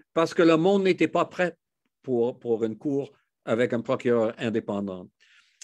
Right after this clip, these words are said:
Et je me demande si il avait peut-être raison, si on est allé, ça, ça peut arriver, hein,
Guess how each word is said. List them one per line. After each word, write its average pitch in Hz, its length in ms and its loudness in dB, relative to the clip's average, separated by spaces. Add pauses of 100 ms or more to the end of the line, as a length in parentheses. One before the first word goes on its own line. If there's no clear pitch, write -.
Et 135 340 0
je 131 160 -4
me 147 140 2
demande 165 400 0
si 170 400 -4 (180)
il 147 180 -6
avait 156 200 0
peut-être 185 340 -4
raison, 151 400 -4 (380)
si 151 320 0
on 151 160 2
est 135 160 0
allé, 147 360 0 (380)
ça, - 240 -10
ça 131 200 -2
peut 151 200 4
arriver, 175 460 4
hein, 180 200 -2